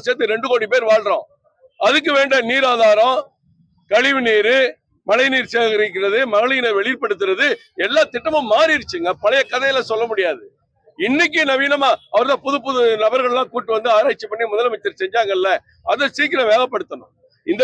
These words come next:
பகுதி மட்டுமா, வேளச்சேரியில இருக்க ஒரு ரெண்டாயிரம் ஏக்கர் பரப்பளவுல எல்லா இடத்துலயும் தண்ணி நிக்குது. பேபி நகர்ல தண்ணி நிக்கலையா? எல் ஐ சி நகர்ல தண்ணி நிக்கலையா? இந்த பகுதியில மட்டும் தண்ணி நிக்குதுன்னா கூட உங்க பேச்சை நான் ஓரளவு கேட்கலாங்க. ஒட்டுமொத்தமா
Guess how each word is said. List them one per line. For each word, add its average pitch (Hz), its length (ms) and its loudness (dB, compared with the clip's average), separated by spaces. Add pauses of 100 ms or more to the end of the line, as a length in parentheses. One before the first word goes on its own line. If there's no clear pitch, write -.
பகுதி 277 260 0
மட்டுமா, 254 300 0 (640)
வேளச்சேரியில 254 600 2
இருக்க 226 220 -2
ஒரு 214 140 0
ரெண்டாயிரம் 247 480 2
ஏக்கர் 247 300 -2
பரப்பளவுல 233 480 0 (160)
எல்லா 247 160 0
இடத்துலயும் 302 340 -2
தண்ணி 233 200 -4
நிக்குது. - 260 -12 (1700)
பேபி 285 280 2
நகர்ல 240 300 2
தண்ணி 226 200 0
நிக்கலையா? 185 380 0 (1120)
எல் 269 120 2
ஐ 311 100 2
சி 294 140 0
நகர்ல 233 200 4 (100)
தண்ணி 214 200 2
நிக்கலையா? 185 380 0 (760)
இந்த 262 120 2 (100)
பகுதியில 285 340 2
மட்டும் 277 300 -4
தண்ணி 254 200 -2
நிக்குதுன்னா 226 320 -2 (100)
கூட 285 100 4 (100)
உங்க 226 140 0 (140)
பேச்சை 240 300 -2
நான் 214 180 0
ஓரளவு 226 300 2 (140)
கேட்கலாங்க. 190 400 -2 (540)
ஒட்டுமொத்தமா 285 500 0